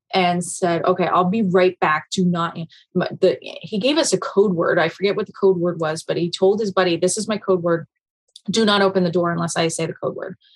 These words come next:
So anyway, he leaves, comes back a couple minutes later and says, "Okay, they're operating a command post outside the, this facility, this, um,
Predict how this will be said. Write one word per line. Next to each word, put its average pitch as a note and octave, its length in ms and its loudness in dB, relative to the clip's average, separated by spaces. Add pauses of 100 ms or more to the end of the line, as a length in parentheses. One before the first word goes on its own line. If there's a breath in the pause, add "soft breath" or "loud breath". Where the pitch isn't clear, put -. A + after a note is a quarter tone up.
(480 soft breath)
So G#3+ 180 2
anyway, G3 320 2
he C4+ 260 -2
leaves, G3 760 -2 (1200)
comes B3 400 0
back G#3 440 2 (1160)
a - 60 0
couple G#3+ 260 2
minutes F3+ 300 0
later - 260 -4 (380)
and F#3+ 240 4
says, F#3 260 4
"Okay, F3+ 400 0
they're F#3+ 180 2 (360)
operating A3 480 2
a G3 80 -2
command G3 520 0
post F3 400 0
outside F#3 760 0 (800)
the, F3+ 200 4
this F3+ 640 2
facility, E3+ 480 2
this, F3 340 0
um, D#3+ 460 -2